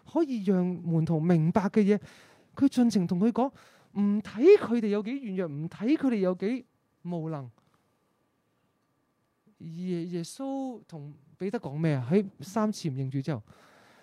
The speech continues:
佢話：「當你回頭過來嘅時候，你要堅固你嘅弟兄。」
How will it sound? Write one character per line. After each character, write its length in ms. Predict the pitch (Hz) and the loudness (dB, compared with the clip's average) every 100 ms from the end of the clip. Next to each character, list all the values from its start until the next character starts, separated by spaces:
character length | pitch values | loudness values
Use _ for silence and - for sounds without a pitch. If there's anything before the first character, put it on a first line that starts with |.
| _ | _
佢 80 | - | -4
話： 80 | 277 | 0
「當 180 | 381 | 2
你 60 | 359 214 156 | 0 0 0
回 380 | 151 156 160 - | 2 2 0 -4
頭 340 | - 165 143 147 | -8 -2 -2 0
過 260 | 196 202 | 2 2
來 80 | 190 135 143 | 2 -2 -4
嘅 100 | 170 | -4
時 220 | - 139 | -4 -6
候， 80 | 131 | -4
你 100 | 170 | -4
要 80 | |
堅 300 | 175 233 233 | -4 -2 -2
固 220 | 233 170 147 | -2 -2 -2
你 120 | 139 | -4
嘅 40 | |
弟 200 | 139 127 | -6 -8
兄。」 120 | 143 | -8